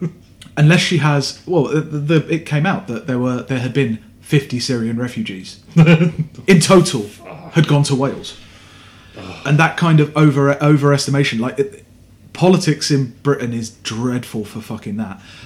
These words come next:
Speaker 2: For the, "Do we touch it? Do we touch it? How hard do we touch it? How far do we go? How far
Speaker 1: Yeah.
Speaker 2: do we touch it?" The Tories have never been that, ha-, never had that problem because they have the kind of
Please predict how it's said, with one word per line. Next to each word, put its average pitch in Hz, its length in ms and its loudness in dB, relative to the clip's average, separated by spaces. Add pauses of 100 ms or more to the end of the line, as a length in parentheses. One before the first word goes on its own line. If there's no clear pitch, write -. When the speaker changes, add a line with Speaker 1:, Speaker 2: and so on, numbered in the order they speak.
Speaker 2:
For 127 280 0
the, 120 340 -2 (460)
"Do 127 120 0
we 123 80 0
touch 131 340 -6
it? - 280 -14
Do 110 100 -8
we 110 80 -4
touch 120 320 -10
it? 90 140 -14 (160)
How 127 240 -8
hard 120 240 -8
do 101 80 -12
we 101 80 -12
touch - 300 -14
it? 90 140 -16 (100)
How 123 160 -10
far 117 260 -6
do 110 80 -8
we 107 80 -6
go? 98 360 -10
How 113 100 -12
far 101 100 -4
Speaker 1:
Yeah. - 60 -2
Speaker 2:
do 85 80 -6
we 101 60 -8
touch - 280 -14
it?" 95 140 -18 (380)
The - 60 -6
Tories 185 400 4
have 135 120 0
never 139 240 4
been 131 200 0
that, 120 220 -6
ha-, 123 260 -6
never 135 220 0
had 127 200 -8
that 117 160 -8
problem 113 300 -6
because 110 300 -8
they 120 140 -8
have 120 360 -8
the 110 120 -10
kind 110 260 -8
of 107 240 -8